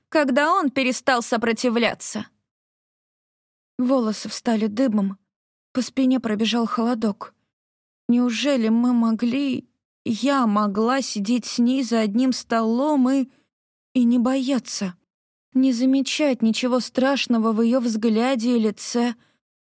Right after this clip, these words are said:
Я не знаю, что должна была почувствовать и должна ли была вообще, глядя на Руби Бюфе. Чувствуют ли люди, когда перед ними сидит не тот человек?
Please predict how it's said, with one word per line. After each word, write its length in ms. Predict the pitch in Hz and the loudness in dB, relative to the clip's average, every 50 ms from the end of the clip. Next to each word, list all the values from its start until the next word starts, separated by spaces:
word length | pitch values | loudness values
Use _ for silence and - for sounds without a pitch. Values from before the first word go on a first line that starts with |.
| _ _ | _ _
Я 160 | - 240 254 254 | 0 2 2 4
не 140 | 247 254 | 2 2
знаю, 400 | 247 240 254 285 294 269 233 220 | 2 0 0 0 2 2 0 0
что 160 | 214 - 247 233 | 0 0 -2 0
должна 420 | 208 220 220 220 208 226 254 269 | 2 0 0 0 0 0 0 2
была 220 | 240 233 233 220 | 2 2 0 0
почувствовать 720 | - 233 214 214 - - 285 285 - - - 233 214 214 202 | 0 -2 -2 -2 -2 -4 -4 -4 -4 -4 -2 -2 0 0 0
и 80 | 240 | 0
должна 640 | 208 226 226 226 226 220 202 233 247 262 285 302 285 | 0 0 0 0 0 0 0 0 0 0 0 2 2
ли 80 | 254 220 | 2 0
была 320 | 202 220 233 247 254 254 | 0 0 0 0 0 0
вообще, 640 | 233 240 233 226 - - - - 320 311 285 240 214 | 0 0 -2 -2 -4 -4 -4 -2 0 0 0 0 0
глядя 440 | 190 233 226 247 262 269 220 240 | 0 0 0 0 0 0 0 0
на 180 | 226 220 226 226 | 0 2 2 0
Руби 260 | 226 254 240 226 254 | 0 0 0 0 0
Бюфе. 580 | 208 208 226 233 - - - 285 277 233 208 - _ _ _ _ _ _ _ _ _ _ _ _ _ | 0 -2 -4 -6 -6 -4 -2 0 0 0 -2 -6 _ _ _ _ _ _ _ _ _ _ _ _ _
Чувствуют 720 | - - - 277 285 240 - - - 190 202 202 196 190 - 208 | -10 -6 -4 -2 -2 -2 -4 -6 -6 -2 0 0 0 -2 -2 -4
ли 120 | 202 208 | -2 -2
люди, 320 | 196 220 247 247 202 202 | 0 0 0 0 -2 -2
когда 320 | 196 - 202 190 202 220 226 | -2 -2 -2 0 0 -2 -2
перед 360 | 220 220 202 202 202 190 202 | -2 -2 -2 -2 -2 -2 -2
ними 260 | 226 254 269 247 214 | 0 0 2 2 0
сидит 480 | 208 - - 226 202 208 254 240 - - | 0 -2 -2 -2 0 0 0 0 0 2
не 120 | 233 233 | 0 0
тот 340 | 233 233 - 294 269 233 - | 0 0 0 0 0 0 -2
человек? 720 | - - 214 202 208 214 233 226 240 220 180 - - - | -4 -4 -2 0 0 0 0 0 0 0 -2 -4 -8 -16